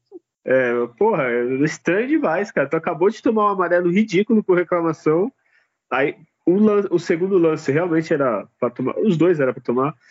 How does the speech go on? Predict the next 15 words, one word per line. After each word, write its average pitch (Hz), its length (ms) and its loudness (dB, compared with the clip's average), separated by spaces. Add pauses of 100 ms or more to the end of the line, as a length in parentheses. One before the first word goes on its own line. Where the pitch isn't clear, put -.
(200)
mas 135 200 0
ele, 151 140 0
ele 151 180 -2
tomou 175 300 0
um 165 40 -6
drible, 214 280 2
perdeu 151 260 0
a 143 40 0
bola, 170 480 2
tomou 147 280 0
um, 139 240 -8 (960)
bateu 277 320 0
no 277 120 2
cara. 160 480 -2
Aí, 170 240 2